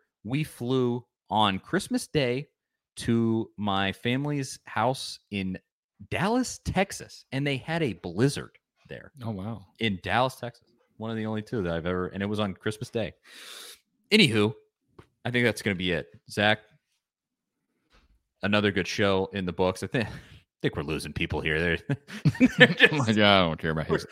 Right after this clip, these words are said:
Speaker 1: we're just having
Speaker 2: eating
Speaker 1: friendly
Speaker 2: plans.
Speaker 1: conversation.
Speaker 2: Yeah.
Speaker 1: Uh,
Speaker 2: This
Speaker 1: on
Speaker 2: is what
Speaker 1: pod.
Speaker 2: you don't see before and after the show.
Speaker 1: <laughs> Yes, this is literally what, what we do.
Speaker 2: Yep.
Speaker 1: Charlie Burris, Zach Reagan. This has been the A to Z Sports Big Orange Podcast. Thank you, thank you, thank you to everybody who is watching. Merry Christmas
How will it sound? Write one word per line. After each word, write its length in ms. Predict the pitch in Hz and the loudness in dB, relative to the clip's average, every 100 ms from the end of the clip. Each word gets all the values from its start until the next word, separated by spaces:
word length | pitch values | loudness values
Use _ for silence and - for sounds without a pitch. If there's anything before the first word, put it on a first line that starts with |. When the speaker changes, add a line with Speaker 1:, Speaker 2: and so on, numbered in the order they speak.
| - | 4
Speaker 1:
we're 80 | 202 | 8
just 120 | 185 | 10
having 220 | 180 175 | 10 10
Speaker 2:
eating 80 | 196 | 10
Speaker 1:
friendly 260 | 190 170 175 | 8 8 6
Speaker 2:
plans. 100 | 170 | 6
Speaker 1:
conversation. 680 | 160 170 156 131 127 113 - | 4 4 2 2 0 -6 -8
Speaker 2:
Yeah. 200 | 82 80 - _ _ _ - | -10 -8 -10 _ _ _ -2
Speaker 1:
Uh, 240 | 151 139 - | 4 6 6
Speaker 2:
This 100 | 135 | 8
Speaker 1:
on 80 | 165 | 8
Speaker 2:
is 120 | 180 | 10
what 120 | 185 | 10
Speaker 1:
pod. 80 | 196 | 12
Speaker 2:
you 80 | 175 | 10
don't 300 | 131 135 123 | 12 10 8
see 180 | 127 113 | 6 6
before 360 | 101 - 104 | 6 6 6
and 80 | 90 | 6
after 240 | 92 - | 4 2
the 100 | 80 | -4
show. 320 | 76 80 78 78 | -4 -2 -4 0
Speaker 1:
<laughs> 20 | - - - - - - 277 - | 0 0 -4 -10 -10 2 4 8
Yes, 240 | 196 - - | 8 8 6
this 240 | 220 - | 4 4
is 180 | 269 170 | 0 4
literally 380 | 165 147 143 131 | 6 8 6 2
what, 320 | 139 - 147 | -2 -4 -6
what 180 | 135 123 | -4 -2
we 160 | 123 117 | -2 -2
do. 180 | 110 101 | 0 0
Speaker 2:
Yep. 100 | - - - - _ _ _ _ _ _ _ _ _ _ _ _ _ | -4 -16 -20 -20 _ _ _ _ _ _ _ _ _ _ _ _ _
Speaker 1:
Charlie 240 | - 143 135 | 8 8 8
Burris, 360 | 85 78 - _ | 2 -2 -10 _
Zach 260 | 113 113 113 | 4 4 4
Reagan. 260 | 92 92 92 | 0 0 -2
This 120 | 107 | -4
has 80 | 104 | -2
been 100 | 104 | 0
the 160 | 110 | 2
A 60 | 131 | 2
to 80 | 123 | 2
Z 120 | 117 | -2
Sports 280 | - 120 - | 0 -2 0
Big 140 | 117 | 0
Orange 220 | 113 110 | 2 0
Podcast. 420 | - 113 110 104 - | 0 -2 0 -2 2
Thank 220 | 160 170 | 2 4
you, 60 | 165 | 0
thank 180 | 147 | -2
you, 80 | 107 | -2
thank 360 | - - 175 147 | 0 6 8 8
you 60 | |
to 60 | 143 | 2
everybody 400 | 131 123 117 110 | 2 0 0 0
who 120 | 113 | -2
is 120 | 101 | -4
watching. 400 | 104 104 104 101 | 2 2 2 2
Merry 220 | 104 127 120 | 2 2 0
Christmas 720 | - 120 - 110 - - | -6 -8 -8 -12 -12 -16